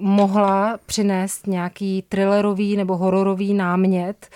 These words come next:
Takže jsem oslovila Kláru, sešli jsme se, zároveň hned na začátku jsem jí řekla, že bych byla ráda, kdyby kromě toho, že by to měl být seriál,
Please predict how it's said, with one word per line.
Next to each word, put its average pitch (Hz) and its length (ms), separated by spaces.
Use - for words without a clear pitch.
Takže 233 180
jsem 262 180
oslovila 220 420
Kláru, 233 460
sešli 220 380
jsme 226 220
se, 240 540
zároveň 220 720
hned 220 240
na 208 120
začátku 208 580
jsem 220 220
jí 220 100
řekla, 208 340
že 196 120
bych 196 160
byla 208 260
ráda, 196 760
kdyby 196 640
kromě 196 320
toho, 190 360
že 185 120
by 185 80
to 196 100
měl 190 180
být 185 200
seriál, 202 640